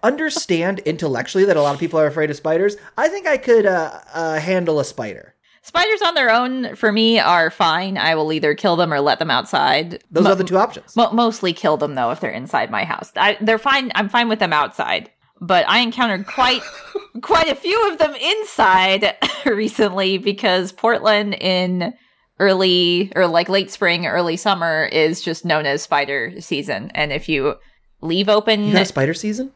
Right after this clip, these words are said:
Speaker 2: Yeah, it's, it's spider season. If you leave open your windows, even if you have screens,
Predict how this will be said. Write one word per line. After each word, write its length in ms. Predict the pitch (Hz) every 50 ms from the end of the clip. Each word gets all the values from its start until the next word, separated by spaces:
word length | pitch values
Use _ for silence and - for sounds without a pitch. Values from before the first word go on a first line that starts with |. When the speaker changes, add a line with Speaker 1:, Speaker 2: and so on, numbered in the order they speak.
| _ _
Speaker 2:
Yeah, 420 | 160 170 160 135 127 117 104 175 - _ _
it's, 280 | 156 175 180 - - -
it's 200 | - 180 175 -
spider 320 | - - 143 131 135 151
season. 320 | - - 123 139 - 143 147
If 160 | - 175 196
you 120 | 208 214
leave 160 | 226 247 269
open 220 | 254 247 247 - 226
your 120 | 233 214 190
windows, 400 | 185 185 202 214 220 233 226 196
even 220 | 175 196 220 208
if 140 | 233 247 - 262
you 80 | 269
have 380 | 240 254 247 269 269 262 262 247
screens, 800 | - - - 262 277 262 240 220 214 214 214 220 220 - -